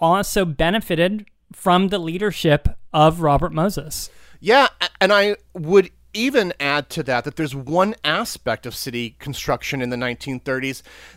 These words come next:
Speaker 2: that is very much under Moses's wing, is very much has that Moses fingerprint in it,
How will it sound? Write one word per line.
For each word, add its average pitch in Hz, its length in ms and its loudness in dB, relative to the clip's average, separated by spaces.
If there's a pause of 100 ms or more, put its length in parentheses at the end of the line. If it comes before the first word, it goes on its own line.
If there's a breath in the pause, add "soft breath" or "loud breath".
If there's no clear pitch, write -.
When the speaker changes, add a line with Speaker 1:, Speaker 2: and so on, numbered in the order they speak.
Speaker 2:
that 185 260 2
is 170 180 -2
very 170 560 2
much 185 640 -2
under 135 240 -4
Moses's 120 600 -6
wing, 113 440 -6
is 156 140 -4
very 160 460 0
much 180 280 0
has 151 240 -4
that 143 180 4
Moses 147 540 0
fingerprint 151 840 -6
in 123 180 -8
it, 123 180 -6